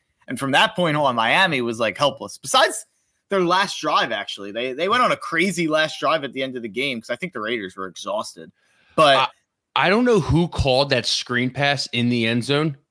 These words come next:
Speaker 2: to, uh, that the Oakland Raiders or Las Vegas Raiders got a safety on, but holy shit, fire that person immediately.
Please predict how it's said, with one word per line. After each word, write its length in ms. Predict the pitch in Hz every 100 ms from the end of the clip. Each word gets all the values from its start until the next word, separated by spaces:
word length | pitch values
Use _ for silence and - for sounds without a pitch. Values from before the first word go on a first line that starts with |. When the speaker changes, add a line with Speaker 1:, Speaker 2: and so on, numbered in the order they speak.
| _ _ _ -
Speaker 2:
to, 240 | 135 123 120
uh, 320 | 117 113 110
that 260 | 113 110
the 240 | 117 110 110
Oakland 320 | 127 120 120
Raiders 380 | 117 117 120 - -
or 200 | 113 98 -
Las 180 | 117 117
Vegas 280 | 127 117
Raiders 300 | 117 117 120
got 420 | - 113 104 107 - _ -
a 60 |
safety 420 | 107 123 120 160
on, 240 | 151 160 170 - _ _ _ _ _ _ _ _ _
but 240 | 135 120 - _ _ _ _ _
holy 420 | - 180 170 123
shit, 280 | 110 147 120
fire 380 | - 135 147 143
that 200 | 120 113
person 340 | 120 107 95
immediately. 560 | 92 101 98 92 80